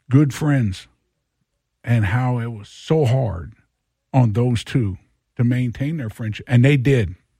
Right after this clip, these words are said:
Credit to them. They did. They were able to.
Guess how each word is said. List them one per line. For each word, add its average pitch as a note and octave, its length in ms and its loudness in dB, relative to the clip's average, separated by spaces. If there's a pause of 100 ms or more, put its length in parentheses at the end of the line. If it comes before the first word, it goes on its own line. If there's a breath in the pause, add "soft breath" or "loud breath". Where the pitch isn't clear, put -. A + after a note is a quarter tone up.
(500)
Credit D3+ 340 -2
to A2+ 100 -4
them. G2+ 380 -4 (200)
They C3 200 -2
did. A#2+ 320 -4
They A2+ 100 -6
were A2+ 180 -4
able A2 240 -8
to. - 200 -20